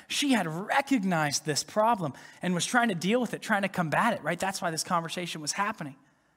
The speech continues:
But how many of you can see in your life where your self-sufficiency pulls you away from the Lord? How it breaks his heart.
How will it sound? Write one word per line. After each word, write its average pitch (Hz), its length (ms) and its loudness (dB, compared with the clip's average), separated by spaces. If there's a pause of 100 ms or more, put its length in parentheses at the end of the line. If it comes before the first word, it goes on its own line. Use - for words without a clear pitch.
(680)
But 220 120 4
how 269 200 4
many 285 300 2
of 262 120 2
you 254 280 -2
can 226 180 0
see 247 360 4
in 214 140 0
your 233 200 0
life 175 380 -2 (360)
where 190 160 6
your 233 220 0
self-sufficiency 190 1000 0
pulls 196 360 -6
you 196 100 -4
away 170 220 -2
from 156 200 -8
the 143 80 -6
Lord? 120 280 -10 (1400)
How 185 180 2
it 175 180 -12
breaks 175 300 -4
his 180 140 -2
heart. - 340 -14